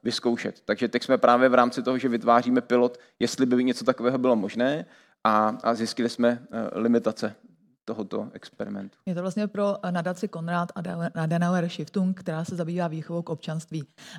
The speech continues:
Speaker 2: A jde tam skutečně jenom, nejenom o to, že, eh, ta výuka by měla být nějakým způsobem jakoby, eh, interaktivnější, měla by, eh, spíš spočívat v nějakých diskuzích a debatách,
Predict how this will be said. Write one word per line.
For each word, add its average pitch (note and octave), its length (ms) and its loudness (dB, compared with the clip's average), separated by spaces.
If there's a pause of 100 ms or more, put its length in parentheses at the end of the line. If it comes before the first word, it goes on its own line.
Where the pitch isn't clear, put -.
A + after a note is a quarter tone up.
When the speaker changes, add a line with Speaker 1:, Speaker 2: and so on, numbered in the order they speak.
(120)
Speaker 2:
A D#3+ 220 -4
jde E3 100 -6
tam E3 140 -6
skutečně E3 440 -4
jenom, E3+ 260 -2
nejenom E3+ 360 -2
o E3 80 -10
to, E3+ 160 -2
že, E3+ 280 0
eh, D#3+ 200 -4
ta E3+ 100 -6
výuka E3 280 -8
by D#3+ 100 -4
měla D#3+ 180 -4
být E3 80 -6
nějakým D#3 280 -6
způsobem D#3 640 -8
jakoby, D#3 360 -8 (840)
eh, D#3+ 140 -6
interaktivnější, F3 880 -2 (220)
měla D#3 200 -6
by, D#3 340 -2
eh, D#3 300 -4
spíš D3+ 260 -10
spočívat D#3 420 -6
v - 40 -16
nějakých D3+ 360 -8
diskuzích D#3+ 520 -10
a E3 40 -4
debatách, D#3+ 600 -2